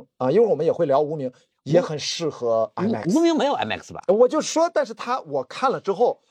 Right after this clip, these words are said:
Speaker 1: 如果让我二刷，
Speaker 2: 你
Speaker 1: 我就会去看I M X版本，但是他没有，那就另外一回事儿了啊。
Speaker 2: 对，你没有看过那个I M X版的《无名》，你就赶着推荐，这不对。
Speaker 1: 不不，我就说我期待，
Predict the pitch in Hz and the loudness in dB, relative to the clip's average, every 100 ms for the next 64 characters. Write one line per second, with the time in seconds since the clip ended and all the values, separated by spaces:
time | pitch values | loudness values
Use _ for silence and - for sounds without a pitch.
0 | _ 160 214 202 170 269 131 - 147 147 | _ -2 2 2 2 0 -2 -6 -8 -6
1 | 135 123 - 117 110 120 143 175 165 - | -8 -8 -14 -12 -6 -2 0 0 -2 -6
2 | 139 135 131 131 120 113 113 143 180 185 | -10 -8 -6 -6 -6 -6 -2 0 0 0
3 | 156 175 135 131 147 131 120 127 165 - | 0 0 -2 -6 -4 -4 -6 -4 -6 -6
4 | - 165 147 117 240 147 - 269 269 135 | -8 -4 -2 2 0 0 -4 -4 -2 -4
5 | - 120 110 127 143 123 120 104 107 110 | -6 -4 -4 -2 -2 -2 -2 -2 -2 -2
6 | 127 117 127 123 117 - 87 113 - 143 | -2 -2 0 0 0 0 -2 -4 -2 0
7 | 143 123 104 170 123 78 165 240 - - | 0 -2 -2 0 0 -2 2 2 2 0
8 | 180 180 208 208 113 - 196 | 2 2 0 -2 -4 -8 -6